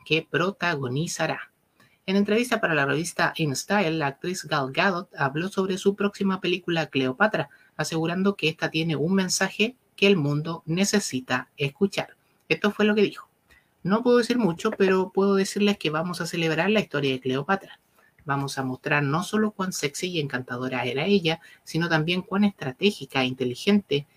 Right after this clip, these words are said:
y cuánto impacto tuvo y aún mantiene en el mundo en el que vivimos hoy. He visto todas las películas de Cleopatra a lo largo de la historia, pero pienso que contaremos una historia que el mundo necesita escuchar hoy.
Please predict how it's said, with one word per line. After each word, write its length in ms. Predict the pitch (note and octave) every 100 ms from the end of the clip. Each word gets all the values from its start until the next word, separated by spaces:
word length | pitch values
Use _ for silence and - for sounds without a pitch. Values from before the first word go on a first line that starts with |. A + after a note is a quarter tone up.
| _
y 140 | - C3
cuánto 320 | - G#3 A3
impacto 420 | A3 G3 F#3+ E3+
tuvo 300 | - G3 A3
y 100 | G#3
aún 200 | C#3+ E3+
mantiene 540 | F#3 E3 - E3 F#3+ G3+
en 100 | F#3
el 120 | G3
mundo 260 | D3+ C3+ C#3+
en 80 | C#3
el 120 | B2+
que 140 | A#2+
vivimos 520 | G#2+ B2 B2+ C3+ C3+ G#3+
hoy. 140 | G3+ _ _ _ _ _ _
He 100 | D#3
visto 340 | F3+ F#3 - C#3+
todas 220 | G3+ A3
las 120 | G3+
películas 400 | G3+ G3 F#3 F3
de 100 | D3
Cleopatra 600 | D3+ D3+ D#3+ F#3+ D#3+ G3 - _
a 60 | D3
lo 120 | D3
largo 320 | C#3+ C#3+ C#3
de 100 | B2+
la 80 | C3
historia, 400 | B2+ G#3 G3 F3 - _ _ _ _ _ _
pero 200 | - G#3+
pienso 360 | G#3 G3+ G#3 G3+
que 140 | -
contaremos 600 | E3 E3 C#3+ D3+ E3+ C#3+
una 140 | G3 G3
historia 340 | D#3 F#3 F#3
que 80 | E3
el 80 | D#3
mundo 320 | F3 F#3 F#3+
necesita 560 | F3+ F3 - C3 D3 C#3+
escuchar 500 | D#3+ - B2+ - A#2+
hoy. 180 | A#2